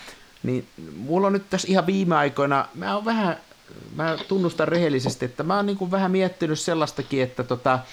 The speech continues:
vaikka tässä filmihommassa on niin kun ihan sairaasti sellaista asiaa, mikä mua viehättää, ja just se hitaus ja muuta, niin kyllähän sitä voisi, jos tällä kännykällä ottaa tommoista lomakuvaa ja muuta tuolla, niin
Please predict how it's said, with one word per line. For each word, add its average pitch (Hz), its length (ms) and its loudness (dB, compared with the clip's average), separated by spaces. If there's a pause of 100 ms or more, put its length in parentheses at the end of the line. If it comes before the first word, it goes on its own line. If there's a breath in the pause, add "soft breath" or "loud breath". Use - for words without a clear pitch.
(360 loud breath)
vaikka 139 220 -2
tässä - 340 -2
filmihommassa 127 760 4
on 123 80 2
niin 120 120 0
kun 120 120 -2
ihan 131 160 0
sairaasti 123 520 2
sellaista 104 520 2
asiaa, 92 320 2
mikä 90 220 0
mua 95 200 2
viehättää, 98 500 0
ja 87 80 0
just 101 220 -4
se 101 80 -2
hitaus 104 400 -2
ja 101 60 0
muuta, 104 300 0
niin 101 200 0 (600 loud breath)
kyllähän 240 180 0
sitä 220 200 0
voisi, 220 260 4
jos 202 80 -2
tällä 202 180 2
kännykällä 185 600 4
ottaa 160 380 2
tommoista 151 360 0
lomakuvaa 127 640 4
ja 123 80 6
muuta 131 320 2
tuolla, 113 320 2
niin 120 340 -2